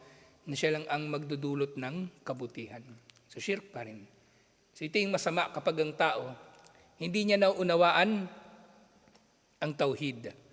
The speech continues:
Akala niya ang kataliwas lang sa tauhid ay ang pagsusujud sa rebulto. Pero hindi. Maraming mga gawain ng tao na nalalabag ang tauhid wal iyad billah. So, yung nga sinabi ni Allah,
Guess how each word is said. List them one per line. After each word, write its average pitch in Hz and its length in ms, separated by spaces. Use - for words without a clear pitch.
Akala 165 320
niya 165 160
ang 147 400
kataliwas 160 800
lang 151 160
sa 156 160
tauhid 143 480
ay 135 160
ang 175 260
pagsusujud 147 640
sa 139 180
rebulto. 120 480
Pero 123 180
hindi. 113 320
Maraming 139 400
mga 139 200
gawain 151 420
ng 139 140
tao 156 400
na 139 140
nalalabag 131 640
ang 190 320
tauhid 156 480
wal 135 160
iyad 123 320
billah. 101 380
So, - 80
yung 139 100
nga 139 80
sinabi 143 320
ni 135 140
Allah, 123 400